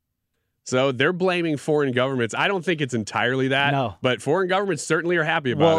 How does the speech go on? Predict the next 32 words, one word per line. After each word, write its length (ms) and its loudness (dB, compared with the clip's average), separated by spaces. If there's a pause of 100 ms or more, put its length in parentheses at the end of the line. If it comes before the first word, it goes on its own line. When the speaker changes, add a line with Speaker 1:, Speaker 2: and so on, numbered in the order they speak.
Speaker 1:
it. 80 -6
Speaker 2:
he, 220 -2
he, 320 -8
Joe 180 2
Rogan 260 4
pointed 240 -4
that 100 2
out. 140 -2
He 120 -12
said 160 0
it's 100 -8
not 220 4
all 220 4
that, 260 -12 (160)
Speaker 1:
Uh-huh. 240 -4
Speaker 2:
but 80 2
he 80 2
goes, 220 0
"They're 140 0
definitely 520 0
in 80 -2
there 160 2
getting 280 0
on 120 0
them." 100 -4 (300)
Like, 360 2 (360)
if 160 -2
you 160 4
see 240 0
your 160 4
buddy, 580 4
like, 240 -2